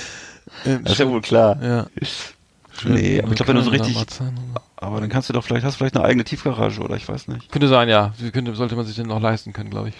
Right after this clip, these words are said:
Speaker 2: Oder ich lass, oder ich lass den von meinem Butler mit dem Helikopter abholen, wenn ich
Speaker 1: Naja,
Speaker 2: noch,
Speaker 1: da,
Speaker 2: oder?
Speaker 1: das, naja, aber es fällt mir gerade ein,
Speaker 2: Mhm.
Speaker 1: ich weiß, ich war noch mal, ich, ich war mal beim, beim Klassentreffen von der Grundschule, ne? Das ist schon
Speaker 2: Mhm.
Speaker 1: eh, das ist lang, also das war, das Klassentreffen ist auch schon lange her.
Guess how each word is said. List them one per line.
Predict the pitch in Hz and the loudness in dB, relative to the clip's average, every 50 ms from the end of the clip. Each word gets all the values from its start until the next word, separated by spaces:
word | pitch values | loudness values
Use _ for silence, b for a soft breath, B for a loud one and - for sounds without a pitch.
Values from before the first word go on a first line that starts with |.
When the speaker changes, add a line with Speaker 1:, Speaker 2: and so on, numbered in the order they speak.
| _ | _
Speaker 2:
Oder | - 113 113 | 4 4 4
ich | 113 | 4
lass, | 143 139 139 | 2 0 2
oder | - 139 135 143 - | 0 0 0 0 -2
ich | - 135 | 0 0
lass | 151 147 | 0 0
den | - 147 | 0 -2
von | - 143 | -2 0
meinem | 139 135 131 127 | 2 2 2 4
Butler | 110 143 160 - 160 135 | 4 2 4 4 4 4
mit | 123 110 | 4 2
dem | 113 | 2
Helikopter | 123 143 151 147 - 139 127 - 127 - | 2 2 0 0 -2 -4 -2 0 2 2
abholen, | - - - - 131 110 110 | 2 0 0 -2 -2 0 0
wenn | 107 110 | -2 2
ich | 113 | 4
Speaker 1:
Naja, | 143 156 156 143 | 6 6 6 6
Speaker 2:
noch, | 139 | 4
Speaker 1:
da, | 135 107 | 2 2
Speaker 2:
oder? | - | 0
Speaker 1:
das, | - - - | -2 -2 -8
naja, | - - 127 135 143 160 180 196 185 151 | -14 -16 -14 -4 2 6 6 6 6 6
aber | - - 147 147 | 4 4 4 4
es | 143 135 | 2 2
fällt | - 180 175 160 | 2 2 4 4
mir | 147 | 6
gerade | 147 147 147 | 6 6 6
ein, | 151 190 185 | 6 4 4
Speaker 2:
Mhm. | 135 | 2
Speaker 1:
ich | 123 - | 2 2
weiß, | 156 156 143 147 | 2 2 2 0
ich | 143 127 | -6 -2
war | 143 151 151 | 0 0 0
noch | 147 | 2
mal, | 143 143 139 110 | 2 2 2 2
ich, | 123 127 123 120 | 0 -2 -2 -4
ich | 127 120 | -6 -2
war | 135 147 | -2 2
mal | 143 143 135 | 4 4 4
beim, | 127 131 131 131 120 107 | 4 2 0 0 -4 -6
beim | 113 120 123 120 | 0 0 0 2
Klassentreffen | - - 151 - - 151 - 170 170 151 151 | 2 0 0 0 -2 -2 0 0 0 0 2
von | 135 | 2
der | 127 123 | 2 2
Grundschule, | 120 131 175 180 - - 123 107 98 101 | 4 2 2 2 0 -2 0 2 2 2
ne? | 131 185 196 | 2 -2 0
Das | 175 139 131 | -2 -2 -2
ist | 131 127 123 | -2 -4 -4
schon | 113 127 113 | -4 -4 2
Speaker 2:
Mhm. | 92 | 4
Speaker 1:
eh, | 147 139 110 110 | 6 6 6 4
das | 113 110 110 110 | 2 0 -2 -2
ist | 113 107 | -2 0
lang, | 113 117 - - | 0 0 0 2
also | 104 120 120 120 110 104 | 2 4 4 6 4 2
das | 98 95 104 101 - 120 | 2 0 -6 -8 -2 2
war, | 113 110 101 | 2 2 2
das | 90 98 98 - - - - | 0 -6 -10 -12 -14 -14 -2
Klassentreffen | - 127 127 117 113 117 113 107 107 113 | 0 0 0 0 -2 -4 -4 -2 -2 -4
ist | - - | -6 -6
auch | 113 - | -6 -4
schon | - 110 | -4 -4
lange | 101 98 98 | -4 -4 -2
her. | 98 98 98 | -2 -4 -4